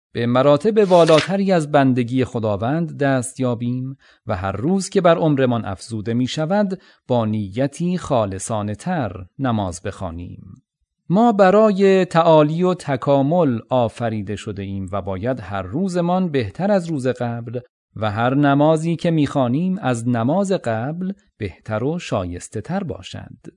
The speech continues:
اگر به مراتب تکامل خیش نیندیشیم و به مراتب عالی انسانی که در پرتو بندگی و عبادت خدا حاصل می‌شود، توجهی نداشته باشیم و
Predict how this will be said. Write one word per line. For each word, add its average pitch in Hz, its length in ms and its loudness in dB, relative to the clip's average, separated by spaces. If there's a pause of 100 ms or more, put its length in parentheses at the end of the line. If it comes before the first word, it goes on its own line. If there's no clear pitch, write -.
(480)
اگر 233 320 4
به 202 220 6
مراتب 180 680 6
تکامل 143 640 2
خیش 147 500 -4
نیندیشیم 127 880 0
و 107 260 -4
به 117 240 -2
مراتب 120 560 2
عالی 143 420 2
انسانی 123 800 0
که 135 100 -4
در 131 160 2
پرتو 127 380 -2
بندگی 131 680 0
و 139 60 2
عبادت 123 580 0
خدا 127 360 -2
حاصل 175 340 -2
می‌شود، 95 680 -8 (160)
توجهی 147 640 2
نداشته 165 600 2
باشیم 107 540 -2
و 90 120 -8